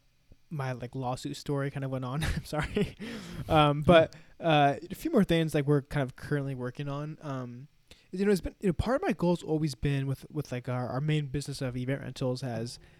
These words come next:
Speaker 1: um, you know, to some extent generate, like, some form of, I don't wanna say pa-, I hate the term, like, passive income, but, like, you know, like, um,
Speaker 2: Yeah, but it's real.
Speaker 1: Yeah, I mean, more steady income to where that, uh,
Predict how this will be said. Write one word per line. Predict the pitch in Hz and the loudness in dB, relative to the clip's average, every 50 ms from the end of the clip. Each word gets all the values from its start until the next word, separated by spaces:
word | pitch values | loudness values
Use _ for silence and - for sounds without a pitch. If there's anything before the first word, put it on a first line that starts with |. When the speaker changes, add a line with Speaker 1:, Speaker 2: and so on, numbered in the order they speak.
| - - - | -20 -12 -8
Speaker 1:
um, | 131 123 120 120 113 - - - - - - - - - - - - | -6 -4 -4 -6 -8 -10 -14 -18 -20 -20 -20 -20 -20 -20 -14 -4 0
you | 175 | 0
know, | 156 | 2
to | - 156 | 2 2
some | - - 254 254 262 | 4 6 6 6 6
extent | 226 - - - - 165 160 165 160 151 | 4 4 0 0 2 4 4 4 2 0
generate, | - 151 143 147 147 143 143 135 | 0 0 2 2 2 2 2 0
like, | 113 - | -2 -6
some | - - - - 165 160 - | -8 -4 0 0 0 0 0
form | 135 - 147 143 139 139 131 | -4 -4 -4 -4 -2 -2 -2
of, | 123 117 120 127 135 - - _ _ _ _ _ _ _ _ _ _ _ _ _ _ - - _ - | -2 -4 -4 -6 -10 -14 -20 _ _ _ _ _ _ _ _ _ _ _ _ _ _ -20 -20 _ -4
I | 147 | -2
don't | 151 | -2
wanna | 147 135 | -2 -2
say | - 123 - - | -2 -6 -8 -8
pa-, | - - 135 127 - | -8 -6 -6 -4 0
I | 135 | 2
hate | 147 190 - | 2 2 2
the | - | 0
term, | - 151 139 | -4 -6 -6
like, | 123 123 - | -6 -6 -6
passive | - - - 101 107 - - 101 98 | -6 -6 -4 -8 -10 -10 -12 -14 -14
income, | 92 113 - 95 113 123 135 | -14 -14 -12 -12 -12 -10 -8
but, | 127 110 104 | -8 -6 -6
like, | 120 120 120 - - - - - - - - - - - | -6 -8 -10 -10 -12 -16 -18 -20 -20 -20 -20 -20 0 2
you | 220 180 | 2 4
know, | 131 117 120 | 4 2 -2
like, | 117 117 - - - - | -4 -6 -8 -10 -12 -8
um, | 139 135 123 117 113 110 107 113 117 135 - _ _ - 370 | -6 -4 -4 -4 -6 -8 -12 -14 -14 -16 -20 _ _ -2 0
Speaker 2:
Yeah, | - 85 | 2 4
but | 90 | 4
it's | 101 - - | 2 2 4
real. | 143 143 104 85 82 - - - _ _ _ - - _ _ _ _ - | 4 4 4 2 0 -6 -12 -20 _ _ _ -20 -20 _ _ _ _ 2
Speaker 1:
Yeah, | 311 185 139 113 110 120 | 2 4 4 2 2 0
I | 143 | 0
mean, | 175 190 196 190 185 175 | 0 0 0 -2 -4 -2
more | 190 185 180 196 196 | 2 6 8 8 8
steady | 180 - - - 180 175 180 | 6 4 2 2 2 2 2
income | 156 165 175 - 170 170 170 165 | 0 -2 -2 0 0 0 0 -2
to | - - 143 | -4 -4 -2
where | 143 147 143 139 135 131 | -2 0 0 -2 -2 -4
that, | 135 131 131 135 - - | -4 -6 -6 -8 -10 -14
uh, | 131 | -16